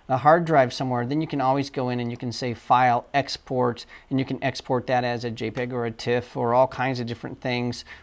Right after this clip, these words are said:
or you can save that as a slideshow or put it on the web. There's all kinds of places to put that, but until you're ready to do that, this is gonna save you a ton of space on your hard drive. Not only does Lightroom have great editing tools, it gives you the tools to quickly publish your images.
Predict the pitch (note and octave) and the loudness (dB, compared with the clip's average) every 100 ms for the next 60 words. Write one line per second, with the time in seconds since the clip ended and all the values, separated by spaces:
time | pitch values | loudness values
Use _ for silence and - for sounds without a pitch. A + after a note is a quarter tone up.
0 | - C#3 B2+ C3 C3 A#2 - C3+ C3 B2 | 0 2 4 2 0 -2 -2 -2 -2 2
1 | A#2+ A#2+ - B2 A#2 A#2+ - A#2 A2 A#2+ | 2 2 0 -4 -2 -6 -4 2 2 2
2 | A2+ B2+ B2 A#2+ G#2+ B2 A#2 A2+ A2+ B2+ | -2 -2 0 0 -2 -4 -4 -4 -2 0
3 | A#2+ A2 B2+ D3 E3 C#3 A#2 C3+ A#2+ A#2+ | 0 0 0 0 0 -2 -4 -4 -4 -8
4 | - F#3+ - C3 - - - D3+ C#3 A3 | -6 -4 2 2 2 -8 -4 0 2 4
5 | A#3+ A3+ G3+ E3+ D3+ G3+ F3 C#3+ B2+ - | 4 4 4 2 2 2 4 6 6 4
6 | - - E3 D#3+ F3 D3 - C#3+ C3+ A#2+ | -4 -6 -2 -2 0 0 2 2 2 0
7 | - - G#3+ - - F3+ B2 - C3 B2+ | -2 -2 0 -2 0 2 2 0 -4 -4
8 | A#2 E3 E3+ A2+ F#2+ F2 - - _ _ | 2 2 2 0 -4 -6 -12 -20 _ _
9 | _ _ F#3 B3 D#4 C#4+ A3+ F#3 F#3+ G3 | _ _ 4 6 6 8 6 8 6 6
10 | F3+ F3 D#3+ C#3+ D3 D#3 G#3+ A#3+ - F#3 | 4 4 2 2 4 8 8 6 4 4
11 | F3 D3 C3+ B2+ A#2+ A#2 B2 F3 G3 A3+ | 6 4 2 0 0 2 0 2 4 6
12 | B3 G#3 - F#3+ F#3 F#3 F#3 - E4 E4 | 4 2 2 2 2 0 0 2 2 2
13 | A3 - - A3 F#3 E3+ - G3 G3 B3+ | 0 0 2 4 6 2 2 0 2 2
14 | A#3+ C#3 G#2 E2+ | 4 2 -2 -4